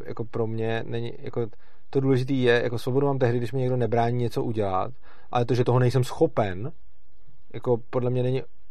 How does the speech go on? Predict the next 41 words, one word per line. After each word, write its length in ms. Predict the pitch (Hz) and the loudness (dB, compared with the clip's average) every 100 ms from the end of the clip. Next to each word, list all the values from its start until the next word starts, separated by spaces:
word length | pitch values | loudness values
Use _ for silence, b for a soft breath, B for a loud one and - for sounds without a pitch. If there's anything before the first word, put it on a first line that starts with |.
| - | -6
jako 160 | - 120 | -4 -4
omezení 400 | 127 113 110 113 | -2 -2 0 -2
mojí 140 | 113 | -2
svobody. 420 | 110 113 104 98 - | -2 -2 0 -2 0
To 100 | 113 | 0
je, 80 | |
že 80 | 117 | 2
nejsem 320 | 120 117 135 | 0 0 -2
schopen 420 | 127 - 107 123 120 | -4 -4 0 2 0
já 320 | 110 107 117 | 0 4 4
jako 300 | 113 131 127 | 2 0 0
jednotlivec 520 | 117 110 113 123 113 | 0 -2 -2 0 0
využít 380 | 110 110 110 117 | -2 -2 -2 -2
svých 260 | 127 131 | -2 0
možností, 760 | 120 110 110 113 - - 117 240 - - - - - - - - - - - | 0 0 0 -2 -4 -6 -6 -6 -6 -8 -6 -6 -6 -6 -6 -6 -6 -6 -2
ale 180 | 120 123 | 2 2
svoboda 340 | - 123 127 | 2 2 4
je 40 | 120 | 2
přece, 260 | 117 - 131 - | 0 -2 -4 -4
jako, 240 | 113 113 - - - - - - - - | -4 -4 -6 -8 -6 -6 -6 -6 -6 -4
přece 240 | 135 190 | 4 8
já 180 | 156 139 | 8 6
nejsem 300 | 147 160 147 | 4 2 2
ten, 140 | 127 | 2
kdo 120 | 131 | 4
si 100 | 127 | 2
omezuje 380 | 139 123 117 131 | 0 2 4 2
svoji 260 | - 131 127 | 2 0 2
vlastní 320 | 117 - 123 | 2 2 -4
svobodu, 500 | - 110 110 104 - | -2 0 0 -2 -6
že 120 | - | -8
jo. 140 | - - - - - - - | -8 -8 -6 -6 -6 -6 2
Já 220 | 127 135 | 4 4
jsem 220 | - 147 | 2 0
člověk, 260 | 147 135 139 | 2 2 4
který 200 | 143 131 | 4 4
si 120 | 139 | 2
nějak 220 | 139 131 | 2 2
něco 200 | 139 151 | 0 0
vybírá 520 | 117 104 107 104 101 | -2 0 2 4 4
a 400 | 110 - 117 110 | 4 2 4 4